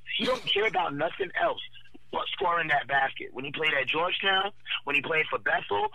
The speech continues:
when he played in the N B A, that's the only thing he was concerned with. "I'm gonna get that basket. I don't care your size."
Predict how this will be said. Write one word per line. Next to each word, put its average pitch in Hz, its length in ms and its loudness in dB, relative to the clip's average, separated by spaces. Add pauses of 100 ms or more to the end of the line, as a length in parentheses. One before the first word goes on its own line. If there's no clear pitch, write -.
(160)
when 135 140 -4
he 143 80 4
played 165 280 2
in 160 100 4
the 160 140 0
N 160 120 0
B 165 240 6
A, - 160 0 (280)
that's - 140 -2
the - 120 -2
only 180 240 2
thing 190 180 0
he 190 120 2
was 180 160 -2
concerned 190 440 0
with. - 100 -6 (220)
"I'm - 180 0
gonna 170 160 -2
get 147 160 -2
that 139 180 0
basket. 139 400 2
I 123 80 4
don't 156 200 -2
care 160 120 0
your 139 220 2
size." 101 100 -2